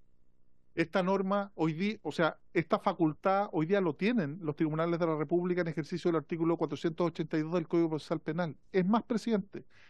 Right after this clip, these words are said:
conforme la, al artículo cuarto de la ley dieciocho mil cincuenta sobre indultos generales, perfectamente podría eventualmente aplicar una norma en ese sentido. No solo con la libertad provisional, sino que conmutando la pena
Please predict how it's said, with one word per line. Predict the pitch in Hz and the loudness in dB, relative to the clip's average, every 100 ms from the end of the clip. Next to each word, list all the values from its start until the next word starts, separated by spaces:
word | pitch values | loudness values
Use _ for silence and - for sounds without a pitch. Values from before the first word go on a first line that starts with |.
| - - - | -20 -20 -4
conforme | 143 - 196 196 | -4 2 2 4
la, | 185 | 4
al | - 156 | 4 2
artículo | 151 - 175 185 190 190 - - | 2 0 -2 0 2 2 -2 0
cuarto | 196 220 - 170 165 | 0 0 -2 -2 0
de | |
la | 156 | 2
ley | 156 156 | 0 -2
dieciocho | 147 170 160 156 | -2 -4 -2 -2
mil | 165 165 190 - | 0 -2 -4 -14
cincuenta | - 143 131 190 208 214 - 160 196 - | -8 -6 -2 4 4 4 2 -2 -2 -14
sobre | - 160 143 143 156 | -4 2 4 4 0
indultos | 175 135 202 196 202 | -2 -4 -2 -2 0
generales, | 196 190 208 220 | 2 4 4 2
perfectamente | - 175 - 285 - 233 247 247 220 | -2 -4 -2 -4 0 2 2 0 -2
podría | 220 220 226 220 - | 0 2 2 2 -2
eventualmente | - 175 185 208 202 214 220 | -2 0 2 2 2 2 0
aplicar | 202 196 202 | 0 0 0
una | 202 190 | 2 2
norma | 208 202 202 | 2 2 -2
en | |
ese | 202 202 | -4 -8
sentido. | - 185 - 220 180 107 - - - - - - - | -4 -6 -2 0 0 -2 -10 -20 -20 -20 -20 -20 -4
No | 160 214 | 4 4
solo | - - 277 277 | 4 2 2 2
con | 233 226 | 0 0
la | 214 | 0
libertad | 214 202 226 | -2 -2 -4
provisional, | 220 220 196 208 214 | -4 -6 -4 -2 -2
sino | 208 185 185 | -2 -6 -2
que | 180 | -2
conmutando | 175 160 160 185 202 202 | -2 -2 0 2 4 4
la | 196 170 | 4 6
pena | 202 208 214 | 4 4 2